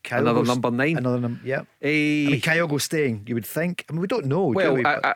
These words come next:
Speaker 1: I
Speaker 2: yeah.
Speaker 1: think I said on Friday, I think Kyogo is an interesting one, Paul. He's got two years to go on his
Speaker 2: Mm-hmm.
Speaker 1: deal. He's had this, the season of his career.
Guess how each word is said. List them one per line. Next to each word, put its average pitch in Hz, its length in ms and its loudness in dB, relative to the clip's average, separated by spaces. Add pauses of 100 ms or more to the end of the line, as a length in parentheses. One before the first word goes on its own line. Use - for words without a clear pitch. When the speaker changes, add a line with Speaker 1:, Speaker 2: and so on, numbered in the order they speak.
(100)
Speaker 1:
I - 20 -2
Speaker 2:
yeah. 123 60 -4
Speaker 1:
think 165 200 0
I 127 60 0
said 151 220 0
on 127 80 -2
Friday, 127 340 0
I 117 60 -2
think 135 260 -2
Kyogo 127 420 -2
is 110 60 0
an 117 100 2
interesting 123 520 0
one, 117 180 0
Paul. 117 240 0
He's 110 80 0
got 113 160 -6
two - 160 -2
years 143 240 0
to 117 140 -4
go 120 160 0
on 120 80 0
his 101 140 -2
Speaker 2:
Mm-hmm. 113 80 -10
Speaker 1:
deal. 113 340 0 (800)
He's 104 140 -2
had 113 120 0
this, 110 200 -4
the - 120 -6
season 131 420 0
of 120 120 0
his 104 120 -2
career. 107 460 -2